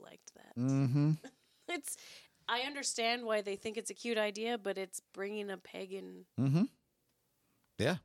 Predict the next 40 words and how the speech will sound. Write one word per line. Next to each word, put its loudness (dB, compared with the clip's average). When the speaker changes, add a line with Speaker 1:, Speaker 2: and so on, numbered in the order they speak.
Speaker 1:
thing 0
into -4
the -6
resurrection -4
story. -6
We 4
can -4
tell 0
that -2
story 0
without -2
the -10
eggs. -6
Speaker 2:
Yes, 0
sir. 2
Speaker 1:
And -4
it -6
can -6
be 2
on 0
the 2
level 2
of -4
little -2
kids -6
without -6
the -14
eggs. -14
But 2
Speaker 2:
Mm-hmm. 4
Speaker 1:
that's, -2
that's 2
just 0
my 2
opinion, -4
and -2
I'm -2
probably 0
gonna -2
get -2